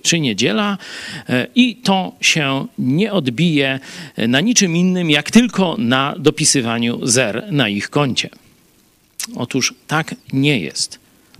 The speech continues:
Dlaczego musisz odpoczywać? Dlaczego muszę ja, musisz ty odpoczywać? Ha. Otwórz Księgę Rodzaju, pierwszą księgę Biblii i zobaczysz tam Boga,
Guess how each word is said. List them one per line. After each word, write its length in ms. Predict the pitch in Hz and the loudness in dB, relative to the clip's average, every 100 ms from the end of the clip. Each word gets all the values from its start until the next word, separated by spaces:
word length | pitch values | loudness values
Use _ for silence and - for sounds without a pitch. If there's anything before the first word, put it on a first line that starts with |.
| - | -6
Dlaczego 600 | 120 117 - 269 269 226 | -2 0 0 0 -2 -4
musisz 680 | 190 135 165 359 311 226 - | -2 2 4 4 2 0 0
odpoczywać? 840 | - - - - 110 - - - - _ _ _ 107 | -2 -2 -2 -2 -4 -10 -20 -20 -20 _ _ _ -4
Dlaczego 560 | 139 139 233 240 220 185 | 0 2 2 2 -2 0
muszę 480 | 202 339 - 123 107 | 2 2 2 0 0
ja, 280 | 220 208 117 - - - - | 0 0 -2 -12 -20 -10 2
musisz 420 | 196 277 226 - | 2 4 0 2
ty 280 | 240 233 - - - | 2 2 -2 -8 -6
odpoczywać? 840 | 175 - 151 113 87 - - - _ | -2 -2 0 -2 -6 -12 -16 -16 _
Ha. 220 | - 220 - _ _ - - - | -4 -4 -4 _ _ -20 -18 -6
Otwórz 480 | - 269 - 254 - | 0 2 2 0 2
Księgę 520 | - 160 180 156 143 - | 2 2 2 2 0 -2
Rodzaju, 520 | 120 135 117 92 - - | -4 -2 -2 -4 -6 2
pierwszą 540 | - 311 277 - 220 | 4 4 4 2 2
księgę 460 | 160 139 127 110 107 - | 2 2 0 -2 -6 -6
Biblii 420 | 123 123 - 110 | -4 -4 -4 -2
i 40 | 165 | 0
zobaczysz 520 | 254 320 - 277 - | 2 2 2 0 2
tam 260 | 240 240 | 2 2
Boga, 300 | 175 117 76 | 2 2 -2